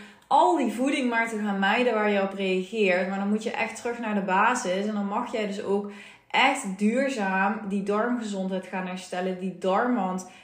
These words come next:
terug herstellen, goed krijgen en aanpakken. Zodat jij dus ook,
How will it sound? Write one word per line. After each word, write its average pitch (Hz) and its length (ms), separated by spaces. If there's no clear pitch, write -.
terug 262 420
herstellen, 220 880
goed 226 240
krijgen 214 380
en 190 180
aanpakken. 196 720
Zodat 208 340
jij 202 140
dus 190 240
ook, 202 340